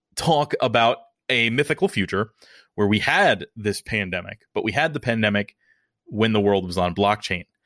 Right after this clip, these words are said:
So it's going to be an interesting thought experiment, thought process into how we go about that. We're gonna start the episode talking about the,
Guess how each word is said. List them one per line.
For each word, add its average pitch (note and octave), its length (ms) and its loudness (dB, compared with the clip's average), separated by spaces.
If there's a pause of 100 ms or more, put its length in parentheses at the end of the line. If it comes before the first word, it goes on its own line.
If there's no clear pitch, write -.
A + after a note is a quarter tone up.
(240)
So G2+ 240 2
it's F#2 100 -4
going C#3+ 260 2
to D3 100 0
be C3 440 4
an A#2 220 0
interesting B2+ 760 0 (680)
thought C3+ 200 4
experiment, B2+ 520 0
thought A#2+ 220 2
process A#2+ 720 2
into G#2+ 240 -4
how A2+ 480 2
we A2+ 160 0
go G#2+ 160 4
about G#2 280 2
that. G2 180 -2
We're G#2+ 100 -8
gonna G#2+ 140 -2
start C#3+ 240 2
the C#3 100 2
episode B2+ 300 -2
talking B2 260 0
about A2 400 0
the, G#2+ 400 0